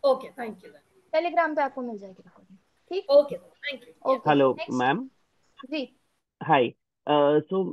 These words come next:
Speaker 3: ma'am, currently I am just doing paper trading। I have not
Speaker 2: हाँ।
Speaker 3: done, uh, the real trade। पर,
Speaker 2: हाँ।
Speaker 3: uh, the last time when, uh, this is only,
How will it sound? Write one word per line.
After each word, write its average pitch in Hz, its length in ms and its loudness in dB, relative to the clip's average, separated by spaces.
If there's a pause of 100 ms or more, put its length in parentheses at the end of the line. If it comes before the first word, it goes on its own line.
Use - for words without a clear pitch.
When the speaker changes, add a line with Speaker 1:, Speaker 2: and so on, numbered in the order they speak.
(180)
Speaker 3:
ma'am, 190 280 -4 (120)
currently 160 360 -2
I 180 100 -2
am 180 120 -4
just 190 180 -4
doing 180 180 0
paper 147 280 -2
trading। 123 340 -6 (280)
I 117 80 -2
have 120 140 -4
not 131 160 0
Speaker 2:
हाँ। 147 120 -4
Speaker 3:
done, 143 200 -2
uh, 123 220 -4
the 127 140 0
real 120 260 -2
trade। 131 280 -6 (480)
पर, 170 160 2
Speaker 2:
हाँ। 131 380 -4
Speaker 3:
uh, 123 60 -6
the 135 100 -2
last 127 320 0
time 190 160 -4
when, 170 300 -2
uh, 127 960 -6
this 147 160 -4
is 165 180 -2
only, 185 180 -2